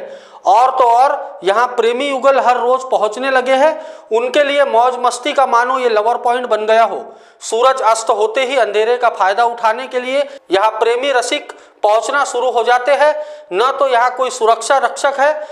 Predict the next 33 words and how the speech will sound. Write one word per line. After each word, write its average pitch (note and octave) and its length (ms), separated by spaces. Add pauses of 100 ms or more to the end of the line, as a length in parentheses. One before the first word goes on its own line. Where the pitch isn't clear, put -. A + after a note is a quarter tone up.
(220)
और A#3 180
ना A#3+ 200
ही C4+ 160
इस C4 280
तालाब B3 380
की C4 100
सुरक्षा A3+ 480
व्यवस्था A3+ 460
का C4+ 140
कोई B3 200
इंतजाम। G#3 520 (460)
आपके G#3+ 380
टीवी A3+ 300
screen B3 260
में A#3+ 160
दिख A3 180
रही A#3+ 220
ये A#3+ 140 (100)
तस्वीरें B3 520 (360)
बयां A3+ 320
कर C4 160
रही A#3 260
है C4+ 220
मनपा A3 340
प्रशासन B3 600
और B3 140
ओसीडब्ल्यू A#3+ 640
प्रशासन A3+ 580
की C#4 220 (280)
उदासीनता A3+ 760
की C4 180
वो A3+ 120
दास्तां, A3 540